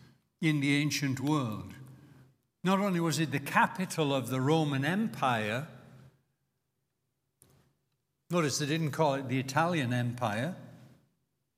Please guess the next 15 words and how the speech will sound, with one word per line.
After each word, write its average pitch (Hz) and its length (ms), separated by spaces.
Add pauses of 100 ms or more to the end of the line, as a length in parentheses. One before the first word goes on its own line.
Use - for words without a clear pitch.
No, 139 440 (360)
because 123 280
Rome 135 500
was 120 220
the 143 80
focus. - 680 (360)
Rome 160 420
was 151 180
the 160 80
city, 113 440 (420)
and 110 160
that's 165 340
where 151 180
it 135 140
all 143 380